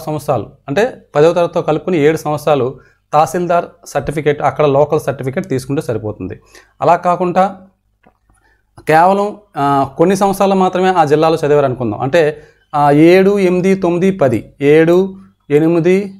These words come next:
తొమ్మిది, పది చదివాడు. ఈ నాలుగు, ఐదు, ఆరు చదవలేదు అనుకుందాం.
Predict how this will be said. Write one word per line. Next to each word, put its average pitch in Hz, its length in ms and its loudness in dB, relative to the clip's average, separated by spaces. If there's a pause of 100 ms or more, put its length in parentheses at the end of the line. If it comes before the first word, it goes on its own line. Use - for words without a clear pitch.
(320)
తొమ్మిది, 165 680 0 (440)
పది 156 420 0 (300)
చదివాడు. 151 480 2 (380)
ఈ 156 80 2
నాలుగు, 175 720 2 (220)
ఐదు, 170 340 2
ఆరు 160 260 2
చదవలేదు 147 400 0
అనుకుందాం. 110 360 -8